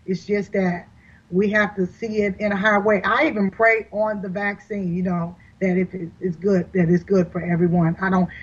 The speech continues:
say, you know, I just pray on it because I know when you go to the doctor and you give your child vaccine,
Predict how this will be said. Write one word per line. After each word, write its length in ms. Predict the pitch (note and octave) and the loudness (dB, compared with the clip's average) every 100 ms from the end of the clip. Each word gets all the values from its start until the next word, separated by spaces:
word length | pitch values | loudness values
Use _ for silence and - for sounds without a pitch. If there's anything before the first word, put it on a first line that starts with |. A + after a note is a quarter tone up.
| - - | -20 -6
say, 300 | A3+ G#3 F#3+ | 2 4 4
you 180 | G#3 A#3 | 2 2
know, 300 | F3+ E3 - _ _ _ _ _ | 2 -2 -8 _ _ _ _ _
I 80 | F#3+ | -8
just 220 | G3 D4+ | -6 -6
pray 240 | - C4+ E4+ | 0 2 2
on 120 | F3+ | -2
it 120 | - _ _ | -12 _ _
because 280 | - A3+ A#3 A#3 | -12 0 0 2
I 100 | A#3 | 0
know 180 | A#3+ A#3 | -2 -6
when 160 | A#3 | -8
you 60 | A3+ | -8
go 160 | A#3 | -6
to 140 | A#3 A#3+ | -6 -6
the 100 | A3 | -6
doctor 420 | G#3+ A#3 A#3+ A#3 | -4 -4 -6 -8
and 140 | G#3+ | -8
you 80 | A3 | -10
give 220 | G3 A#3 | -4 -4
your 180 | G#3 A3+ | 0 -2
child 360 | A3 A#3+ G#3+ G#3 | -2 0 0 0
vaccine, 680 | A3 G#3+ - B3 A3+ A3 | 0 -2 -6 -10 -10 -12